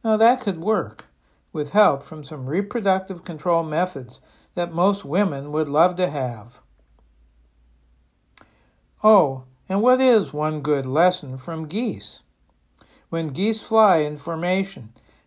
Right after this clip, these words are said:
they're able to fly seventy-one percent farther.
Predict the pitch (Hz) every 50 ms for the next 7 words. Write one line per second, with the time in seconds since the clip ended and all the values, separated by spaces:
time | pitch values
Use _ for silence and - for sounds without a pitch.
0 | _ - 226 214 180 165 165 165 160 160 147 147 139 127 156 151 143 143 139 131
1 | - - 175 175 196 233 240 233 226 214 190 185 202 214 214 - 196 175 160 -
2 | - 208 208 202 196 196 - - 131 147 180 202 196 160 117 101 -